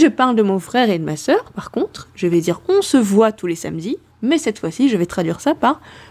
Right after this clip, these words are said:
we see one another every Saturday. Alright ? Vous avez vu, j'ai fait un petit, euh, petite pause, un petit blanc pour, euh, vous permettre d'assimiler l'info. <laughs> Allez, on est déjà un peu plus de cinq minutes d'épisode. Je pense que,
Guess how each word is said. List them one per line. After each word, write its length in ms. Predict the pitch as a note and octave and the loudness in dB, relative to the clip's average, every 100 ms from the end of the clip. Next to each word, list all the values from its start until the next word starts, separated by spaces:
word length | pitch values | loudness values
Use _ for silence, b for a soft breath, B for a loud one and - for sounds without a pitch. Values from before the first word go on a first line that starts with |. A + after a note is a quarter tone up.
| B | B
we 220 | F#3+ A#3+ A#3 | 2 4 4
see 440 | - C4 A#3 - - - | 0 2 2 0 -8 -10
one 480 | E3 E3 A3 E4 F4 - | -4 2 4 4 2 0
another 640 | G#3+ F#3+ E3 D#3+ - G#3+ E4 _ _ _ _ b b b - | -2 0 -2 -6 -4 -4 -4 _ _ _ _ b b b -8
every 460 | E3 D#3 F3 G3 B3+ _ _ | -6 -4 -4 -4 -4 _ _
Saturday. 680 | - - G3+ G3+ - F3+ - - - - _ _ _ _ _ - _ - - _ _ _ - | -10 -8 -8 -10 -12 -16 -18 -20 -20 -20 _ _ _ _ _ -20 _ -20 -20 _ _ _ -6
Alright ? 400 | F3 F4 - - - - - _ - | -2 -2 -4 -20 -20 -20 -20 _ -6
Vous 100 | E3+ | 2
avez 100 | E3+ | 4
vu, 80 | A3 | 4
j'ai 120 | G3+ | 0
fait 120 | - | 0
un 80 | E3 | -4
petit, 260 | E3 F#3+ E3+ | -2 0 0
euh, 60 | G3+ B B B B | -2 B B B B
petite 200 | - - | -4 0
pause, 200 | G3 G#3 | 4 4
un 80 | F3 | 2
petit 160 | - | -2
blanc 220 | E3 F3 G3 | 0 0 0
pour, 260 | - E3 | -4 -2
euh, 120 | D3 | -2
vous 300 | E3+ - _ - | -4 -12 _ -8
permettre 300 | F3 F#3 F#3 | -4 -4 -4
d'assimiler 420 | - - F3+ F#3 | -4 -2 0 0
l'info. 280 | F#3+ - E3+ | -2 -6 -8
<laughs> 420 | - - - D#4 D4 - - G#3+ _ B3+ - _ _ _ - - A4 G#4+ G4 F4+ D#4+ D4 A#3+ G#3+ - | -8 -12 -2 0 0 -6 -8 -20 _ -8 -8 _ _ _ -20 -12 -6 -4 -4 -4 -8 -8 -10 -12 -2
Allez, 180 | C#4+ | 2
on 80 | E4+ | 2
est 80 | C#4+ | 0
déjà 220 | C4 A#3+ | -2 -2
un 60 | A#3+ | -2
peu 100 | A#3+ | -2
plus 140 | C4 | -6
de 60 | B3+ | -6
cinq 140 | B3 | -2
minutes 220 | G#3+ G#3 | 0 0
d'épisode. 360 | G3 G3+ F3 - | 0 -4 -2 -2
Je 80 | F3+ | -2
pense 260 | - G3+ | -4 -6
que, 280 | - G#3+ G#3+ | -2 0 0